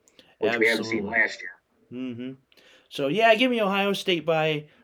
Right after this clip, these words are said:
Speaker 2: uh, two touchdown, or, yeah, two touchdowns, twenty-seven to fourteen. Uh, at the end of the day, you're in Columbus. Ohio State is simply going to win.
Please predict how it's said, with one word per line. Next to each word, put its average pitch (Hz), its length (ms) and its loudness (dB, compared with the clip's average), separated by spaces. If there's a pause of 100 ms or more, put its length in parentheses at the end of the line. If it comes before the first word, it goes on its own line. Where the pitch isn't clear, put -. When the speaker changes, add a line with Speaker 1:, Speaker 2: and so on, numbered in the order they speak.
(140)
Speaker 2:
uh, 131 340 2
two 175 160 -6
touchdown, 151 640 -2
or, 123 140 -2
yeah, 120 480 -2
two 180 200 -6
touchdowns, 151 720 -2
twenty-seven 151 920 -4
to 117 140 -2
fourteen. 131 920 -8 (380)
Uh, 131 180 0
at 131 100 -2
the 143 100 -4
end 147 100 -4
of 147 60 -6
the 139 80 -4
day, 135 360 0 (260)
you're 131 200 -2
in 143 200 -4
Columbus. 135 640 -2
Ohio 120 400 -2
State 131 300 -6
is 117 300 -12
simply 110 500 -14
going 120 260 -10
to 123 60 -4
win. 156 320 -4